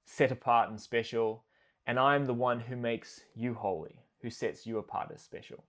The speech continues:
Does that make sense? Now,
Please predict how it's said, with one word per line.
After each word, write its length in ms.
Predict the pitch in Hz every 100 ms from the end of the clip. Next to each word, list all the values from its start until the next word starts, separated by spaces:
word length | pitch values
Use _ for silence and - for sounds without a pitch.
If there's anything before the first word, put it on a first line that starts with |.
| _ _
Does 80 | -
that 60 |
make 160 | 135 139
sense? 320 | 175 180 - _ _ _ _ _ _ _ _ _ _ _ _ _ _ _ _ _ _ _ _ _ _ _ _ _ - _ _ _ _ _ _ _ _ _ _ _
Now, 360 | 143 156 151 -